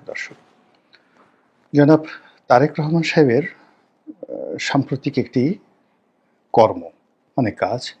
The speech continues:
বেশ আলোচিত হচ্ছে। তারপর তার একটি অ্যাপিয়ারেন্স একেবারে সাম্প্রতিক সময়, আহ, সেই অ্যাপিয়ারেন্সটিও নিয়েও বেশ আলোচনা সমালোচনা হচ্ছে।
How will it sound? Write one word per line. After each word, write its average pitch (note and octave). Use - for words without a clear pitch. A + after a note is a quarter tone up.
বেশ D3+
আলোচিত A#2
হচ্ছে। -
তারপর E3
তার D3
একটি D3
অ্যাপিয়ারেন্স C#3
একেবারে E3
সাম্প্রতিক G#2
সময়, G2+
আহ, F#3
সেই -
অ্যাপিয়ারেন্সটিও D#3+
নিয়েও A2
বেশ -
আলোচনা A2+
সমালোচনা -
হচ্ছে। -